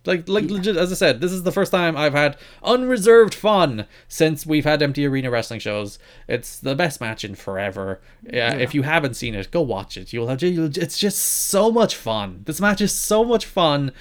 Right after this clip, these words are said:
Speaker 1: It's silly and stupid, and they do cool stuff. And it's just, it's wrestling. This is, like, I, I, I went on that rant somewhat facetiously at the end of last week's show, but I re-, I, like, I really mean it.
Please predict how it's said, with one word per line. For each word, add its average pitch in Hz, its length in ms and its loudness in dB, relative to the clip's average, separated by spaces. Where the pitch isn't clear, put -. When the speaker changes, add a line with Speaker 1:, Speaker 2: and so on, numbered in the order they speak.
Speaker 1:
It's - 220 -2
silly 202 640 2
and 143 140 -2
stupid, 170 600 -2
and 139 180 -2
they 143 100 4
do 147 220 0
cool 156 300 2
stuff. 143 440 0
And 139 240 0
it's 139 260 -8
just, - 440 0
it's 151 160 -4
wrestling. 139 580 -4
This 208 180 4
is, 190 200 -2
like, 165 380 2
I, 156 140 0
I, 147 280 2
I 160 40 8
went 185 200 6
on 165 80 4
that 147 160 2
rant 127 240 0
somewhat 151 280 2
facetiously 123 520 -6
at 101 60 -6
the 113 120 -4
end 110 140 -6
of 104 80 -6
last 104 260 -4
week's 110 140 -8
show, 104 140 -4
but 110 140 0
I 180 100 2
re-, 240 200 2
I, 202 100 4
like, 220 160 6
I 240 40 6
really 240 260 2
mean 120 240 -2
it. 104 140 -2